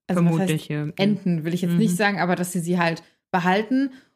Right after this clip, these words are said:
Speaker 1: Und ich kenn so viele Situationen aus meinem Freundeskreis oder Bekanntenkreis, wo die gesagt haben, „Hey, als ich klein war, wir hatten nicht viel, weil Papa hat sich dann irgendwann getrennt oder Mama und Papa haben sich getrennt und Papa ist dann einfach von der Bildfläche verschwunden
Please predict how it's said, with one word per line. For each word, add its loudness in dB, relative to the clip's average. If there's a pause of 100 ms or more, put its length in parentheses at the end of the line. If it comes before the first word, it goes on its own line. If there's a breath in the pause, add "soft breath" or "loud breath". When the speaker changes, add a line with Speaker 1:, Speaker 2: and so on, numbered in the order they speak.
(180 loud breath)
Speaker 1:
Und 0
ich -6
kenn 0
so 0
viele 0
Situationen -2
aus -4
meinem -2
Freundeskreis 0
oder -2
Bekanntenkreis, 0 (500 soft breath)
wo 0
die 0
gesagt -2
haben, 0
„Hey, -2 (100)
als -2
ich -20
klein 0
war, 2
wir 0
hatten 0
nicht -4
viel, 2
weil -2
Papa -2
hat -4
sich -8
dann -2
irgendwann 0
getrennt -2
oder 0
Mama 0
und -2
Papa 0
haben 0
sich -8
getrennt -2
und -2
Papa 0
ist -4
dann -4
einfach -6
von -2
der 0
Bildfläche -4
verschwunden -2